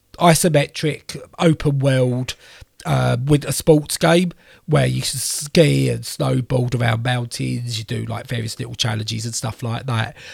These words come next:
Lovely game, probably one of the best winter sport games out there. Does everything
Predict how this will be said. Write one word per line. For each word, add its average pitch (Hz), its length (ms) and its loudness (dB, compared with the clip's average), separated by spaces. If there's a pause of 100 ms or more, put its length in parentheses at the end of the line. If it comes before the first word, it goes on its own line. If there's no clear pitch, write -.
(120)
Lovely 175 500 6
game, 135 280 0
probably 156 280 -2
one 139 120 0
of 131 60 -2
the 131 80 -8 (200)
best - 300 2
winter 160 240 -2
sport - 320 -4
games 135 360 0
out 123 300 -2
there. 110 300 -2 (640)
Does 160 320 6
everything 156 500 2